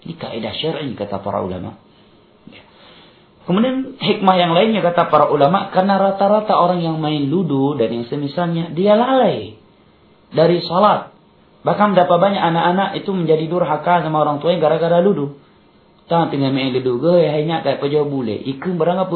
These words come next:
ke, ke, ke mai? Ikem berang apa ke yai? Menjadi sebab durhaka.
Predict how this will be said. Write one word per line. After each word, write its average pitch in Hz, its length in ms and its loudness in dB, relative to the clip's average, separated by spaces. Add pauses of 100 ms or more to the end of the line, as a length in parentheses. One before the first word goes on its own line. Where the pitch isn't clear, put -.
ke, 127 320 -6
ke, 123 120 -8 (120)
ke 117 160 -6
mai? 101 400 -4 (320)
Ikem 170 320 -2
berang 180 240 4
apa 185 160 2 (160)
ke 131 80 0
yai? 104 400 -2 (240)
Menjadi 110 400 -6
sebab 135 240 0
durhaka. 185 560 -6